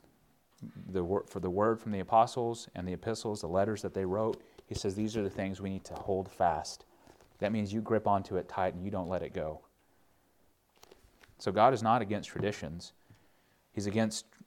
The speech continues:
he's against traditions that nullify his commandments and destroy the effectiveness of his word and cause people to be in error. That's what he's against.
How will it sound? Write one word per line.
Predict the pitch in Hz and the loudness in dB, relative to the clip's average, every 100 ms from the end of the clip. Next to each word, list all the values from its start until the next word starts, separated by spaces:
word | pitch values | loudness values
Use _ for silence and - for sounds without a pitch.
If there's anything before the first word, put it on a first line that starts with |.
| _ | _
he's | - 110 | -6 -4
against | 104 113 110 | -2 -2 -2
traditions | - 101 120 - 92 90 | -2 0 0 0 -4 -2
that | 87 87 - _ - | 2 2 0 _ 0
nullify | 104 98 107 92 | 4 4 4 4
his | 87 98 | 2 -2
commandments | - 90 107 95 87 - - - - _ _ - - | -6 -4 -2 -2 -4 -6 -14 -18 -20 _ _ -20 -12
and | - 95 90 | -4 -2 -2
destroy | 90 - 113 117 107 92 92 | -4 -2 6 8 8 6 0
the | |
effectiveness | 95 - 104 98 92 90 | -2 2 0 0 -6 -4
of | 98 85 | -4 -4
his | 92 92 | -4 -2
word | 104 104 90 87 | 2 2 2 -2
and | 101 | -8
cause | - 98 92 | 2 4 4
people | 98 - | -2 -8
to | - | -8
be | 87 87 | -6 -4
in | 78 | -4
error. | 101 82 85 - _ | -6 -6 -8 -14 _
That's | 104 110 104 | 0 0 -2
what | |
he's | 92 85 | -4 -6
against. | 76 85 76 - - | -6 -8 -8 -12 -20